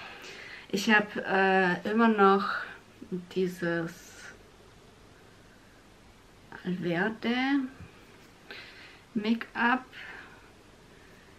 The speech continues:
Ich hatte das das letzte Mal drauf und hab dann am Abend, das, was ihr so brummen hört, ist meine Heizung, und hab dann am Abend lauter so trockene Stellen im Gesicht gehabt. Also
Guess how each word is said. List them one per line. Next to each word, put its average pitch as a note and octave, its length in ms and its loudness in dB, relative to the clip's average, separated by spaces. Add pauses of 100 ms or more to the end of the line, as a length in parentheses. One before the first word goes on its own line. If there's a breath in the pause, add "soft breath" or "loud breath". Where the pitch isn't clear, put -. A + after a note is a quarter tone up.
(360 loud breath)
Ich G3 180 -2
hatte A3+ 200 4
das A3+ 260 2
das - 160 -10
letzte A3+ 340 -2
Mal G#3 280 4
drauf E3+ 520 0 (1900 loud breath)
und G3+ 180 2
hab A#3 160 0
dann A3+ 200 6
am G3 220 2 (140)
Abend, C4+ 680 4 (600)
das, - 160 -10
was G3+ 160 2
ihr G3 60 6
so F#3+ 140 2
brummen G#3 400 6
hört, F#3 200 2
ist F3 140 -2
meine F3+ 320 6
Heizung, F3 580 0 (400 loud breath)
und G#3 80 2
hab A3 120 -4
dann G3+ 140 4
am F#3 200 2
Abend F#3+ 360 2
lauter F3+ 340 -2
so F3+ 380 0 (100)
trockene F#3+ 480 2
Stellen A#3 500 2
im E3+ 200 -2
Gesicht E3+ 440 -4
gehabt. E3+ 400 -4
Also F3 400 0